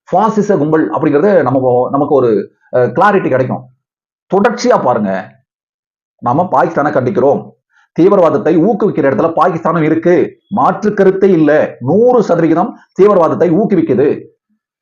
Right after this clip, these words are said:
அந்த தீவிரவாதத்தை ஊக்குவிக்கிற பாகிஸ்தானுக்கு நம்ம எப்படி கண்டனங்களை தெரிவிக்கிறோமோ, அதே போல அந்த தீவிரவாதிகளை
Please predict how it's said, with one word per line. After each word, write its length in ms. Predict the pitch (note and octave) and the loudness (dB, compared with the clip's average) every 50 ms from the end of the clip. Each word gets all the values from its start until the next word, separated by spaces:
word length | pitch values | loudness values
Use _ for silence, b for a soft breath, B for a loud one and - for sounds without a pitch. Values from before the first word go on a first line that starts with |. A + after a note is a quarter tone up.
| B B B | B B B
அந்த 180 | D#3 D3 D#3 | -2 -2 -2
தீவிரவாதத்தை 720 | D#3 - - G#3+ A#3+ B3+ B3 A3 G3 F#3 F3+ F3 - F3+ E3+ | -2 -2 -2 0 2 2 4 4 4 2 2 2 4 4 4
ஊக்குவிக்கிற 540 | D#3 D3 D3 G3 A3 G#3 F#3+ D#3+ E3+ D#3 - | 4 4 2 2 0 0 0 0 0 -2 0
பாகிஸ்தானுக்கு 420 | - D3 G3 G3 G#3 F3+ - - | 0 0 0 2 0 0 0 0
நம்ம 180 | C#3 C#3 C3+ C3+ | 0 0 0 0
எப்படி 200 | B2+ B2+ G3 F#3 | -2 0 -2 0
கண்டனங்களை 420 | - C3+ C#3+ E3+ E3+ D#3+ D3+ D3 C#3+ | 0 -2 -2 -2 -2 -2 -2 -2 0
தெரிவிக்கிறோமோ, 640 | - B2+ B2+ G#2+ G2 G#2 G2 G#2 A#2+ D3 E3 F3 - - _ _ _ _ _ _ _ _ _ _ _ _ _ | 0 0 0 0 -2 -2 -2 -2 0 0 0 -2 -4 -6 _ _ _ _ _ _ _ _ _ _ _ _ _
அதே 320 | - C3+ D3 G#3 B3 B3 | -4 0 2 4 4 4
போல 340 | - E3 C#3 B2+ B2+ D3+ E3 | 4 2 0 2 2 2 2
அந்த 360 | - C3+ C#3 E3+ G3 G#3 A3+ A3+ G#3+ G3+ F#3 E3 D#3 D3 C#3 - - | 2 0 0 2 2 2 4 4 4 4 4 4 4 2 0 0 0
தீவிரவாதிகளை 800 | G3+ A3 G#3+ F#3+ E3 D3 B2 A#2 A2+ A#2+ C#3+ F3+ F#3 - - | 2 2 4 2 2 2 0 0 0 0 0 0 -2 -4 -8